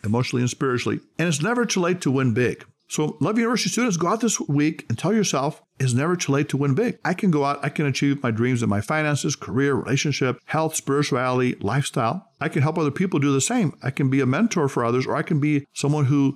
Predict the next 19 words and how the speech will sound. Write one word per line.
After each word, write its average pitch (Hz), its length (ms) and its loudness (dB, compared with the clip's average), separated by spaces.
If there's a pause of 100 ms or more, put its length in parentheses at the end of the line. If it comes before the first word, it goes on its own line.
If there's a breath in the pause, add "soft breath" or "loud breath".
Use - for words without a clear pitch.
(120)
learns 185 220 2
from 143 120 2
other 117 160 2
people 127 300 0
who 113 100 2
already 131 240 4
have 123 120 2
achieved 123 380 0
what 104 200 0
I 113 60 0
want 107 240 0
to 107 120 -2
achieve. 110 320 -2 (220)
And 135 80 0
ultimately, 196 500 0
I 147 80 0
will 156 140 4
express 160 360 -2
love 185 380 0